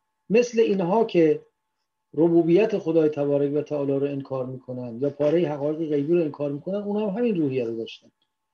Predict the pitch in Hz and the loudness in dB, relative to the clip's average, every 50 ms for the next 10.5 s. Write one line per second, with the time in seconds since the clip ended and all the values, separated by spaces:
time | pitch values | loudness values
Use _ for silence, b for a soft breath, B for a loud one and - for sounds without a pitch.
0 | _ _ _ _ _ - 208 220 233 240 226 - 226 233 190 151 156 151 139 135 | _ _ _ _ _ 2 4 6 6 4 4 4 4 4 4 4 4 2 2 2
1 | 156 147 139 139 139 139 139 139 139 139 139 156 160 170 175 170 - 180 175 - | 0 -2 -4 -6 -6 -6 -4 -4 -4 -2 -2 -2 0 0 0 -2 -2 -4 -4 -4
2 | 180 185 185 170 175 175 170 165 175 175 175 165 170 - 170 165 170 175 175 175 | -4 -4 -2 0 2 2 2 2 4 4 4 2 2 0 0 2 4 2 2 2
3 | - 170 170 165 156 160 180 180 170 170 196 214 254 233 - 247 254 254 247 - | 0 -2 -4 -4 -4 -6 -8 -6 -4 -2 -2 -2 -2 -4 -4 -2 -2 -2 -4 -6
4 | _ _ _ _ _ _ _ - - 226 240 220 214 190 208 196 196 196 196 196 | _ _ _ _ _ _ _ -2 0 0 0 2 2 2 2 2 4 2 2 2
5 | 190 170 180 185 196 208 208 208 _ _ _ _ _ _ _ - 147 143 135 131 | 2 0 0 -2 -2 -4 -6 -8 _ _ _ _ _ _ _ -4 -4 -4 -4 0
6 | 139 165 147 135 - - 123 123 117 131 127 135 - 175 175 - 202 196 - 190 | 2 2 2 2 0 -6 -6 -6 -6 -6 -8 -8 -8 -6 -4 -4 -4 -2 0 0
7 | 190 185 202 185 - - 160 156 156 170 185 180 170 165 151 143 139 - - 151 | 4 4 4 4 2 0 -2 0 2 4 4 4 4 2 0 -2 -6 -6 -4 -4
8 | 151 151 143 151 147 151 170 196 196 185 160 151 156 170 180 190 196 196 190 - | -4 -4 -4 -4 -2 0 0 0 0 0 0 2 4 6 6 6 6 4 2 -4
9 | _ _ _ _ _ _ _ _ _ _ - 143 143 135 160 185 175 175 170 165 | _ _ _ _ _ _ _ _ _ _ -6 -4 0 2 2 2 2 2 0 0
10 | 170 180 190 175 180 185 185 185 185 | 2 2 2 4 4 6 6 4 2